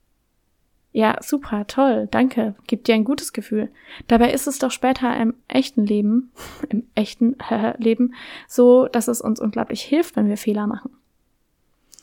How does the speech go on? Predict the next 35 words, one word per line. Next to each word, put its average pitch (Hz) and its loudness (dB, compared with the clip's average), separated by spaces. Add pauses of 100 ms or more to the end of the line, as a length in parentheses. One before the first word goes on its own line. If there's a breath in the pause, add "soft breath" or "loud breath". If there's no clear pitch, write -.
(140)
Wenn 226 4
wir 240 6
Dinge 269 4
machen 262 4
und 226 0
dann 226 0
feststellen, 226 -2
„Ah, 220 0
hey, 220 0
okay, 220 -2
hat - -2
nicht 214 -2
so 240 -4
ganz 226 -2
funktioniert, 247 0
was - -8
kann 220 -4
ich 220 -6
besser 247 0
machen?“ 214 -4 (500 loud breath)
Wenn 226 4
wir 240 6
in 233 6
diesen 226 0
Reflexionsmodus 233 -2
reinkommen 214 -4
und 208 -2
lernen, 233 2
das, - -6
was 220 -6
wir 226 -6
getan 220 -4
haben, 214 -4
zu 247 -8
reflektieren 240 -8